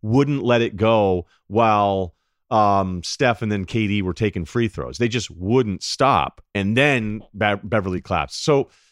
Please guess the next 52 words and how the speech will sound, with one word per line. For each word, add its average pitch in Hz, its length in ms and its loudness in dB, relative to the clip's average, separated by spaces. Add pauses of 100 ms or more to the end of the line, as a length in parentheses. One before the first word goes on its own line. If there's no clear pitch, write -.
(160)
most 214 260 2
people 175 200 2
are 165 40 4
gonna 156 120 2
agree 135 240 2
with 120 120 0
you 117 200 2
on 110 80 0
the 98 80 -2
Durant 104 420 -2
and 98 100 -6
being, 104 200 -4
he's 170 200 -2
not 208 140 2
a 156 40 4
loser 98 460 -2
on 87 120 -2
that 80 240 -4
one. 90 300 -4
Beverly's 151 420 2
annoying 113 400 2
as 98 120 -4
hell. 90 400 2 (380)
I 104 80 0
get 127 200 0
that's 135 180 2
how 113 160 4
he's 101 120 0
in 104 60 -2
the 95 80 0
league, 87 300 -4
so 95 100 -6
I 90 40 -2
respect 87 420 -4
that 101 180 -2
part 92 220 0
of 76 80 -6
it. 78 180 -2
But 90 260 2 (640)
I 156 40 6
don't, 147 240 4 (240)
I 160 80 4
think 190 160 2
Durant 151 280 4
has 127 120 0
enough 123 200 0
self-control, 113 720 0
even 101 140 0
though 101 120 0
he's 92 120 0
been 87 140 -8
kinda 98 200 -6